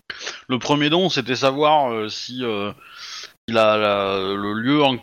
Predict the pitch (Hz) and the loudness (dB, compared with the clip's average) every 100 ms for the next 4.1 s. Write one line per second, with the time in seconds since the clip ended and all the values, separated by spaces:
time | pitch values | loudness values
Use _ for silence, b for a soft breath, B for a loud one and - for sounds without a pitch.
0 | 104 - 113 110 107 107 - 107 120 127 | -10 -4 -2 0 -2 -6 -8 2 4 4
1 | 135 143 139 147 160 143 120 135 143 139 | 2 0 -2 0 0 2 2 2 0 -6
2 | 156 - 120 117 123 131 123 120 110 113 | -6 -4 -6 -2 2 0 0 -4 -4 -4
3 | 117 127 117 123 127 120 113 113 - 170 | 0 0 2 0 -2 -4 -2 -2 -2 -6